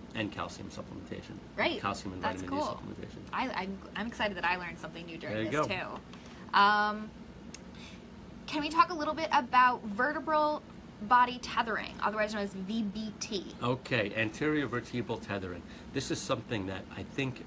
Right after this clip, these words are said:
Speaker 1: will someday be a real option in the field. Um, this is a way of trying to, uh,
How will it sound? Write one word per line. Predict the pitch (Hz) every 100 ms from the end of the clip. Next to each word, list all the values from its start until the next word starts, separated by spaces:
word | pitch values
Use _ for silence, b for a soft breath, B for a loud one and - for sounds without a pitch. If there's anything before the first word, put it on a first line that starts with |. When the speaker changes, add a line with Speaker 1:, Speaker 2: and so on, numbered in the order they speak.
| -
Speaker 1:
will | 98
someday | - - 110 107 101 95 95 95 -
be | 90
a |
real | 85 92 98 95
option | 90 87 - 95
in | 95
the | 95
field. | - 98 90 87 B B B B
Um, | 98 95 87 - - -
this | 139 -
is | - 120
a |
way | 113 104 139 151 151 -
of | 104 95 - - - -
trying | - 131 139 151 143
to, | - - - - -
uh, | 104